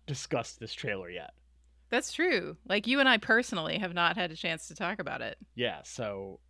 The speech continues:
Speaker 1: I'm excited to talk about it 'cause I haven't really nerded out with anyone about it yet. So let's, let's go.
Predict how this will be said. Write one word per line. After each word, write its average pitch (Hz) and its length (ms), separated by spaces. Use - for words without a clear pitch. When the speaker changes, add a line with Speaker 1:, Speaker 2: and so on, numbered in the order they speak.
Speaker 1:
I'm 165 180
excited 120 480
to 104 60
talk 113 280
about 104 260
it - 80
'cause 110 260
I 139 80
haven't 143 220
really 139 260
nerded 120 280
out 107 100
with 113 160
anyone 127 320
about 104 260
it 95 60
yet. 95 340
So 92 480
let's, - 400
let's 110 220
go. 104 440